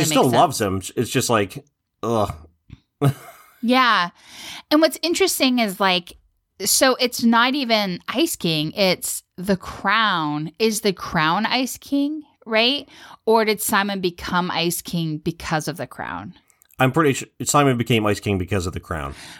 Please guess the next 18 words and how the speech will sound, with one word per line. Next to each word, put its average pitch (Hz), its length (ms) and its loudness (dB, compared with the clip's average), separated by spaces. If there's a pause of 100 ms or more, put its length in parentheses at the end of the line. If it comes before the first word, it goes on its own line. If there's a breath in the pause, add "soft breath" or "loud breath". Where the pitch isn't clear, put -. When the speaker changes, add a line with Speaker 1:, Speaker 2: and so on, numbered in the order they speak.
(140)
Speaker 2:
Right. 202 300 0
So, 233 140 0
like, 214 320 -2 (720)
if 240 220 2
Finn, 247 440 0
let's 170 240 -4
say, 165 200 0
were 156 160 0
to 156 80 2
put 170 180 -4
on 147 460 0 (100)
the 170 120 -4
crown 135 680 -2
and, 175 400 -2
like, 175 200 0 (200)
continuously 180 880 0
wear 156 400 2
it, 131 320 0